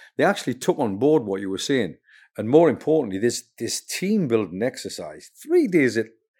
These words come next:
in the lake, lakes, and you've gone to Manchester United on Saturday and beaten Old,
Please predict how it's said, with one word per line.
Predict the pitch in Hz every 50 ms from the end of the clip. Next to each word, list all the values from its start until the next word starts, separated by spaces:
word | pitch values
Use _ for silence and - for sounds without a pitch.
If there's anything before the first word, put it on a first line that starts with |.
| _ _ -
in | 120 123 120
the | 120
lake, | 127 139 175 180 131 90 - - - - _ _ _ _ _ _ -
lakes, | 120 135 147 117 87 - - -
and | 110 101
you've | 101 101
gone | 107 139 139
to | 127 123
Manchester | 110 110 110 107 - 104 - - 107
United | 107 110 104 92
on | 90 90
Saturday | - - 113 104 82 87 92
and | 90 90
beaten | 98 113 107 107 98
Old, | 90 87